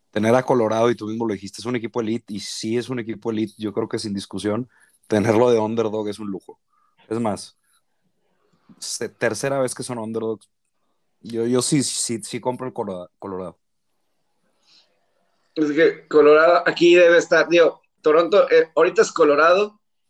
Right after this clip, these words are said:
Speaker 2: y después de unos días de descanso, enfrentan,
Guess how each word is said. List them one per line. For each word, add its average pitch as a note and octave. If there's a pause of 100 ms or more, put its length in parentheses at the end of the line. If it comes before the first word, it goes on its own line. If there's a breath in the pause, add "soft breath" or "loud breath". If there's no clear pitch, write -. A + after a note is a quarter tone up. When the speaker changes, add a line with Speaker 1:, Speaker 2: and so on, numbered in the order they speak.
Speaker 2:
y C#3+
después C#3+
de G3
unos F#3
días F3+
de F3
descanso, D#3+ (480)
enfrentan, D3+